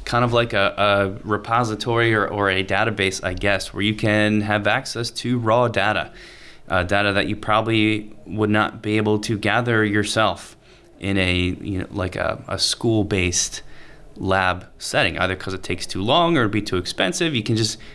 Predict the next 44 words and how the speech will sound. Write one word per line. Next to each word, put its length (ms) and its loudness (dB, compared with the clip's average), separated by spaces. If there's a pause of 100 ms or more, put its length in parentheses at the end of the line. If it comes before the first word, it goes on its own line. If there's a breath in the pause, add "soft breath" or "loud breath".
have 180 0
access 340 -2
to 140 -4
the 100 0
raw 240 4
data 420 2
from 440 2
Data 280 2
Nuggets 520 0 (560 loud breath)
to 400 2 (140)
help 300 0
teach 240 0
your 100 2
students 340 0
how 140 0
to 100 2
deal 340 2
with 140 0
it. 160 -8
This 180 -4
could 180 -6
be, 440 0 (380 loud breath)
you 100 -2
know, 100 2
math 300 0
skills, 360 0
graphing 480 0
skills, 480 2
scientific 560 -2
analysis 720 0
skills, 640 0 (480 loud breath)
writing, 540 2
if 140 0
you 80 0
wanna 140 2
bring 280 2
in, 240 4 (120)
like, 180 -8
claims 360 2
evidence 440 2
and 200 0
reasoning 460 2
writing 320 2
styles, 640 0